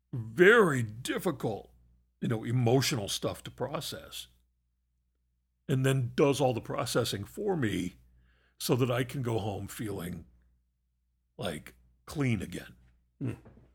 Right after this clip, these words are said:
Speaker 2: Yeah.
Speaker 1: No, uh, it's not, that's not good. I would like, uh,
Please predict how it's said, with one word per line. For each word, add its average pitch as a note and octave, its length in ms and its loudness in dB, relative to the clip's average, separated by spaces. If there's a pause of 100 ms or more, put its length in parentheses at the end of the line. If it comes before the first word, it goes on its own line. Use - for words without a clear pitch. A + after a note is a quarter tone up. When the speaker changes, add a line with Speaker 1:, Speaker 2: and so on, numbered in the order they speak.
(1900)
Speaker 2:
Yeah. E3 160 2 (260)
Speaker 1:
No, C#3+ 260 0
uh, C#3 640 -4 (220)
it's B2+ 260 -8
not, B2 300 -2 (2000)
that's G#2+ 220 -2
not G#2+ 180 0
good. F#3+ 220 -4 (960)
I B2 140 4
would D3+ 180 4
like, C3 600 2 (300)
uh, A2+ 680 -6